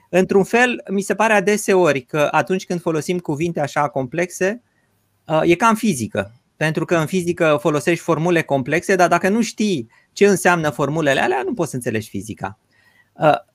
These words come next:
la fel e și în științele astea sociale. Dacă nu știi cu adevărat ce înseamnă progresism, postmodernism, secularizare, poți să le folosești, dar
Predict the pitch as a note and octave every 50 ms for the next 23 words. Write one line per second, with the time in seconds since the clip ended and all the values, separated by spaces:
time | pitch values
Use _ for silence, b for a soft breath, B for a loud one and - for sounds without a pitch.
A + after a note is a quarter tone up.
0 | - - F#3+ F#3+ F#3 A#3 A#3 A#3+ A#3+ A3+ - A#3 A3 G3 F#3+ - - G3 F3+ E3+
1 | - - F#3 F3+ D#3+ - D#3 D3+ D3 C#3+ - C#3 C#3 - C3+ B2+ - - C3+ C3
2 | B2+ C3 C#3+ C#3+ - D3+ E3 G#3+ G#3 - G#3+ G3 - F#3+ F3+ E3+ F3 D#3+ E3 E3+
3 | F3 E3+ - E3 D3+ - - D#3 D3 D3 C#3+ C3+ - D3 C#3+ C#3 D3 D3 B2 -
4 | - E3+ E3 - - C#3 C#3 C3+ - D3 C3 B2+ B2 B2 B2 - D#3+ C#3 - -
5 | C3+ - - C3+ C3 B2+ B2+ B2 A#2 A2+ D3+ D#3 D3 C3+ B2+ C3 A#2+ - G3+ G3
6 | - G#3+ F#3 F3 - F3+ D#3+ E3 E3 - G3 F#3 F#3 F3+ F#3 F#3 F3 F#3 G#3